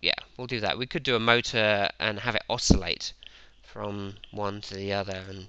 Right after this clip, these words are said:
go up and down, which I might do afterwards if we have some time. So we're gonna have one more motor, which is gonna be a linear motor. And this is going to,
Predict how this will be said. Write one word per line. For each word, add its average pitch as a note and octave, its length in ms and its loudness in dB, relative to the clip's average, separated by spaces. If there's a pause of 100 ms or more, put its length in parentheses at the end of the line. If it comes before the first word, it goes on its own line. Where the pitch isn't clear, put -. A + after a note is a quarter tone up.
go F#2+ 180 -10
up - 200 -6
and G2+ 120 -10
down, F#2+ 360 -2 (920)
which - 160 -14
I A#2+ 60 -6
might G#2+ 240 -6
do G2+ 200 -10
afterwards F#2+ 520 -10
if - 120 -18
we - 60 -14
have - 180 -14
some E2+ 160 -10
time. E2 280 -14 (1160)
So - 140 -8
we're B2 40 -6
gonna C3+ 140 6
have A2 100 6
one C3 260 8
more D3 380 4
motor, A2+ 560 4
which - 280 -4
is A2+ 140 -6
gonna A2 220 -2
be G#2+ 500 0 (120)
a G2+ 200 2
linear A2+ 720 2
motor. A2 640 -2 (1800)
And G#2+ 160 -4
this A2+ 140 6
is - 180 10
going G#2 340 0
to, G2+ 840 -6